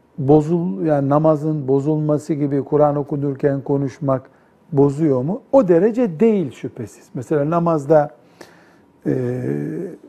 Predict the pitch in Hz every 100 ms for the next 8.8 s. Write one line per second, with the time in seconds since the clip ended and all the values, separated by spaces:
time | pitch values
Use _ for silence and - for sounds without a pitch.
0 | _ - - - - - - 180 233 208
1 | 156 - 180 147 131 113 107 _ _ _
2 | _ 165 143 135 - 135 143 135 - 147
3 | 143 123 - 170 143 135 165 156 165 175
4 | 160 117 - _ _ _ _ _ _ _
5 | _ - 156 156 180 180 170 175 170 165
6 | 160 175 151 151 165 160 156 151 156 143
7 | 147 139 160 151 143 135 147 147 196 196
8 | 247 165 143 165 143 135 127